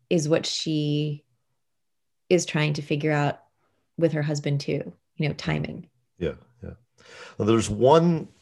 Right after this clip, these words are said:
Speaker 2: aspect of her past, though, that at the beginning of the novel, at least, is not intruding upon her present at all. She has suppressed it completely. And that is her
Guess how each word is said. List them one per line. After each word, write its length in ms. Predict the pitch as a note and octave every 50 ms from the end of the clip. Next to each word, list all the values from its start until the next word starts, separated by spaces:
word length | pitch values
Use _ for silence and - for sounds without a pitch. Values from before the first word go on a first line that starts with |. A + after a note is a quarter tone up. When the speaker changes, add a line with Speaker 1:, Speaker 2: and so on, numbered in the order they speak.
| _ _ _ _ _ _ _ _ -
Speaker 2:
aspect 480 | G#2+ A2 A2 - - - A2+ G2 - -
of 140 | - F#2 -
her 100 | E2+ D#2+
past, 560 | - - F#2+ F2+ F2 F2 - - - - -
though, 260 | F2 E2+ D#2+ D#2 D2+
that 320 | C#2+ D#2 E2 D#2+ D2 - - _ _ _ _ _ _ _ _ _ _ _ _ _ _ -
at 120 | - F#2+ -
the 60 | D#2
beginning 360 | C#2+ F#2+ F2+ B2 A#2 A#2 F#2+
of 60 | E2+
the 60 | E2
novel, 340 | E2 D#2+ D#2 D2+ D#2+ D#2 D2 D2
at 60 | D#2+
least, 280 | E2 D2+ D2 - -
is 220 | - - F2+ - F2+
not 300 | F#2 F#2+ G2+ G2+ - -
intruding 480 | F#2 E2 - - G#2+ G2 F2 F2 E2
upon 240 | E2 - - F2+ D#2+
her 100 | D#2 D#2+
present 380 | D2 - F2 E2 D#2 - D#2+ D2
at 80 | D2 -
all. 220 | - D#2 C#2 C#2 D2
She 180 | - - F#2
has 220 | E2+ F2 D#2+ - -
suppressed 460 | - - - - G2+ F2+ F2+ - -
it 180 | D#2+ - -
completely. 720 | - F2 D#2 D#2 - G2 F#2 F2+ - - D2+ D2 D2 - _ _ - - - - - - - _ _ _
And 200 | - F#2+ F#2 F#2
that 220 | G2 G2 G#2+ A2+ G#2
is 440 | G2+ F#2+ F#2 F2 E2 E2 - - - _ _ _ _ _ _ _ _ _ _ _ _ _ -
her 360 | - F#2+ G2+ G2 F#2 F2 -